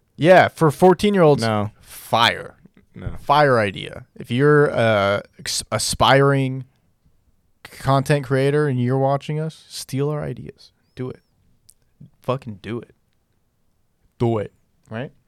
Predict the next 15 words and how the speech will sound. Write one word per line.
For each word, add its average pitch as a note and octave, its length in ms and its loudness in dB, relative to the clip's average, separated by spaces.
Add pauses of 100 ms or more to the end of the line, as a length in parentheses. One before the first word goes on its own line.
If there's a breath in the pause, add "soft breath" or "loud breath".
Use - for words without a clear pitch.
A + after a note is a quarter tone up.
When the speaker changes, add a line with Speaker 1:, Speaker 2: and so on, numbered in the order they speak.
(140)
Speaker 2:
We're - 120 -8
Speaker 1:
Yeah. D3+ 60 -10
Speaker 2:
boycotting A2 720 -6
the G2+ 100 -10
Harry G2 200 -10
Potter G2 300 -12
game. G2 300 -14 (400)
Speaker 1:
You C#3+ 220 0
are? A#3+ 280 2 (180)
Speaker 2:
No, A2+ 460 -8
I'm A2 160 -10
f-, G#2 200 -18
fuck B2 300 -10
no. G2 280 -6
Um, F#3+ 1000 0